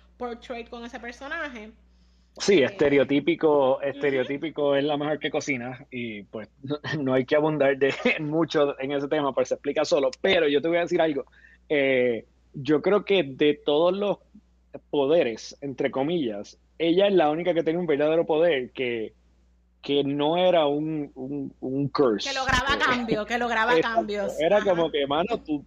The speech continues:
Speaker 2: tu poder es literalmente curar gente con tu comida. Eso está espectacular y eso es algo que, que, que sirve y que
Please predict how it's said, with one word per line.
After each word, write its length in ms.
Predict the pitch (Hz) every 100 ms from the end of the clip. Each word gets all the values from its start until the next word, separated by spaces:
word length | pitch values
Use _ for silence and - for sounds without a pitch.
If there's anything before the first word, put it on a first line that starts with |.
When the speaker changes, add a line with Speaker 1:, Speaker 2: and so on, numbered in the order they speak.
| -
Speaker 2:
tu 160 | 143
poder 300 | 143 139 143
es 120 | 190 196
literalmente 560 | 196 165 160 185 202
curar 260 | - 156 139
gente 260 | 165 165 180
con 160 | 175
tu 80 | 185
comida. 460 | 180 185 196 151 135 -
Eso 220 | 139 160
está 260 | - 196 190
espectacular 960 | 151 - 143 123 139 127 127 147 196 226 _ - -
y 100 | 135
eso 140 | 135 165
es 60 |
algo 200 | 175 175
que, 280 | 170 143 131 -
que, 280 | 139 120 117 -
que 180 | - 123
sirve 800 | - - - 185 208 220 214 196
y 180 | 165 151
que 420 | 139 127 120